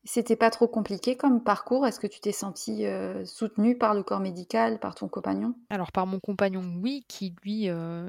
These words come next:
Speaker 2: était, euh, convaincu, euh, que ça allait marcher. Il n'arrêtait pas de me dire : « T'inquiète pas, on, on sera parents, je le sais. » Euh, il était très confiant. Euh, moi, je suis d'une nature extrêmement pessimiste. Donc, euh, je,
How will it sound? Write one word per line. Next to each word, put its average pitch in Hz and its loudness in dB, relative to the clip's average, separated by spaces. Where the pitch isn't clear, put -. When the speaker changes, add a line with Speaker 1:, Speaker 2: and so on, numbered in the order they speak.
Speaker 2:
était, 190 -4
euh, 165 -4
convaincu, 202 -4
euh, 175 -2
que 190 -4
ça 170 0
allait 170 0
marcher. 160 -4
Il 180 -6
n'arrêtait 170 0
pas 185 2
de 180 0
me 175 -2
dire : « 185 -2
T'inquiète 156 -10
pas, 175 0
on, 185 -2
on 160 -8
sera - -4
parents, 170 0
je 180 0
le 156 -4
sais. » 202 0
Euh, 160 -4
il 156 -8
était - -10
très - 2
confiant. 190 -6
Euh, 165 0
moi, 175 2
je - 0
suis - -4
d'une 170 -8
nature 175 -2
extrêmement 202 -4
pessimiste. - -4
Donc, 175 -6
euh, 165 0
je, 160 -2